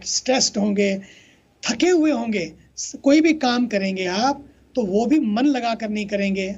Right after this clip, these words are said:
आपका अटेंशन ही नहीं होगा, दिन में और टेंशन बढ़ जाएगा, क्योंकि आपकी नींद अच्छी नहीं थी। इसलिए कम से कम बीस से पच्चीस मिनट ध्यान के लिए दें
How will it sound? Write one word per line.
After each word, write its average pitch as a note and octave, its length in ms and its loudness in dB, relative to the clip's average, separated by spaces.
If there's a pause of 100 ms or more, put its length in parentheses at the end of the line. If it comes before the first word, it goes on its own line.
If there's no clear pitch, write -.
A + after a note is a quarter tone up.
आपका G3 220 -2
अटेंशन F#3 480 -2
ही A3+ 80 2
नहीं A#3+ 160 2
होगा, A3 320 0 (680)
दिन G#3 180 2
में G#3+ 100 2
और A3 200 2
टेंशन A3+ 360 0
बढ़ A3 140 0
जाएगा, G3+ 520 0 (200)
क्योंकि G#3+ 220 -4
आपकी B3+ 280 0
नींद B3 360 2
अच्छी - 260 -4
नहीं F3+ 140 -2
थी। D#3+ 260 -10 (280)
इसलिए C#4 680 2 (280)
कम A#3+ 160 -2
से A#3 180 -4
कम A#3+ 320 -2
बीस A3 340 0
से G#3+ 100 0
पच्चीस G3+ 420 -2
मिनट B3 280 2 (460)
ध्यान A3 500 2
के A3 120 0
लिए F#3+ 140 4
दें D#3+ 220 -2